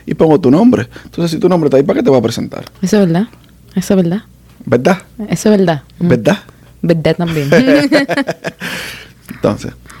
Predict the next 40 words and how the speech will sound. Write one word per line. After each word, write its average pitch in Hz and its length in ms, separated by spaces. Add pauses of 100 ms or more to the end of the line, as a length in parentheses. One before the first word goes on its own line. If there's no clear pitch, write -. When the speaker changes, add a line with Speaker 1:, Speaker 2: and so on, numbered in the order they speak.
Speaker 1:
¿por 120 120
qué 131 180
tú 123 500
te 123 60
burlas 120 320
de 117 80
mi, 113 240
de 110 120
mi 110 80
acento? 120 440 (480)
Speaker 2:
Yo 196 360
no 262 80
me 285 120
burlo 247 240
de 214 120
tu 196 120
acento, 202 340
es 208 40
que 214 80
a - 20
mí 233 120
me 208 140
gusta 208 300
el 175 60
acento 175 280
dominicano. 151 680
Speaker 1:
¿Por - 220
Speaker 2:
Y 208 60
Speaker 1:
qué? - 60
Speaker 2:
siento 220 180
que 220 100
todo, 226 280 (120)
no 214 180
sé, 196 140
la 170 100
entonación, 175 680
la, 175 180 (400)
como 196 220
ellos 208 220
hablan 151 480